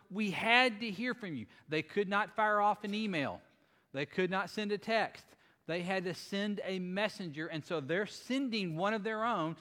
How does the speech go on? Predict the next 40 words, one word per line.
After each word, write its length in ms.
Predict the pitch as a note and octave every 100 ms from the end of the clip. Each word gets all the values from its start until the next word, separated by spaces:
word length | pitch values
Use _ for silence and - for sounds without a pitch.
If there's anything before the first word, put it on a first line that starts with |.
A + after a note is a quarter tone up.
| -
They're 120 | - E3
sending 380 | - G#3 A3+ G#3+
Timothy 580 | - D4 D4 - C#3+
to 120 | B2 A#2
go. 440 | B2 A#2 A#2 F3+ - _ _ _ _ _ - - -
And 120 | F3+
so, 300 | - F#3+ F3+ G#3
"We 160 | A3+
couldn't 380 | B3+ - C#4 A#3+
stand 420 | - - A3+ A3+
to 60 | F3
be 180 | F#3+ -
out 200 | F3 A3+
of 120 | A3
contact 560 | - G#3 G3 F#3+ E3+ -
anymore 460 | F#3 F3 D#3 D3
with 220 | A#2+ A2 A2
you." 160 | F2+ - _ _ _ _ _ _ _ -
You, 120 | F#3+
you 180 | A3+ G#3+
had 220 | A3 D#4+
those 180 | D#4+ A#3+
moments 420 | E3+ F#3+ G#3+ G3+
where 140 | F#3+ F3
you've 240 | D#3 F#3+
got 140 | A3 F#3
a 40 |
loved 320 | C#3 D3+ E3+
one, 280 | F#3 G3 F#3+ - _ _ _ _ _ _ _ _ _ -
and 80 | -
especially 400 | D3+ - G#3 -
in 60 | G3
our 100 | D#3
world 240 | D#3+ F3+
today 280 | - D#3 E3+
where 160 | D3 B2+
contact 580 | - E3 D#3 E3+ D#3+
is 80 | A#2
so 360 | - - F3 D3
easy, 460 | C#3 D#3 F#3 F3+